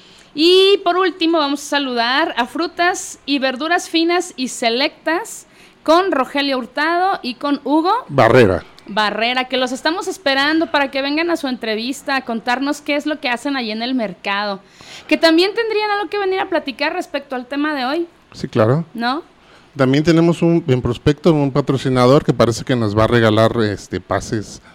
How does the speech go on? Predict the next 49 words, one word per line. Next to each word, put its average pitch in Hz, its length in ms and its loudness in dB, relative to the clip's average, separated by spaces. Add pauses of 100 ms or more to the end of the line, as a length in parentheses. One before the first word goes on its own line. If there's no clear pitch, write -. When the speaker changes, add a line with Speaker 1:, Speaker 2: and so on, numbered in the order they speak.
(120)
Speaker 2:
para 104 160 2
la 107 100 4
cafetería 117 520 4
de 135 100 8
barrio, 147 540 8
Speaker 1:
Sí. 208 420 -10
Speaker 2:
que 113 60 2
es 107 100 -2
primero 123 360 4
Café 123 260 2
y 127 40 4
luego 127 220 6
Existo, 156 560 2
allá 120 140 4
en 123 120 0
el 117 80 -2
sur 123 160 0
de 123 60 4
la 131 100 4
ciudad, 143 340 6 (680)
en, 110 280 -4
en 107 320 -2
López 117 220 2
de 139 80 6
Legazpi. 156 540 6 (220)
Speaker 1:
Vamos 302 280 2
a - 20 0
ir 392 60 2
a 403 100 2
cobrarle 311 560 2
hoy, 254 220 2
si 240 180 -8
nos 233 220 -4
paga, 339 320 2 (480)
Speaker 2:
Sí. - 180 -12
Speaker 1:
pues 208 180 2
ya, 226 260 0 (220)
es 247 160 -4
parte 294 440 0
de, 233 460 -2
de 190 840 -4
Radio 202 280 -2
Cartón. 202 560 -6
Speaker 2:
Él 127 180 6
se 151 160 4
comprometió 135 640 4
a 143 40 10
darnos 139 320 6
unas 143 340 -4